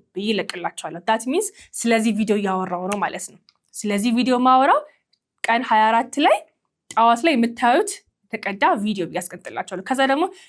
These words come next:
የምታነቡት ፒዲኤፍ ቀን ሃያ አራት ላይ ጠዋት የምታነቡት አጭር ኖት ብዬ ደግሞ እቺን ፒዲኤፍ አስቀምጥላችኋለሁ ማለት ነው።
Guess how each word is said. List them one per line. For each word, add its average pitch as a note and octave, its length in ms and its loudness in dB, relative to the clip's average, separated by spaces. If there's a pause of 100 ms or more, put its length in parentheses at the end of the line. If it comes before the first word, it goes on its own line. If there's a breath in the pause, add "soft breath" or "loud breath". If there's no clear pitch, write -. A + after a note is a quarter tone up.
(120)
የምታነቡት B3 760 0
ፒዲኤፍ F3+ 420 -6 (160)
ቀን A#3+ 200 -2
ሃያ B3+ 180 2
አራት C4 300 2
ላይ F4+ 180 4 (360 soft breath)
ጠዋት B3 340 4
የምታነቡት A#3+ 680 -2 (120)
አጭር G#3+ 360 -2 (140)
ኖት F3+ 280 -6
ብዬ F#3+ 220 -8
ደግሞ G#3+ 240 0 (520)
እቺን G#3+ 420 0
ፒዲኤፍ G#3+ 280 -2
አስቀምጥላችኋለሁ F3+ 840 -8
ማለት E3 260 -10
ነው። D3 120 -16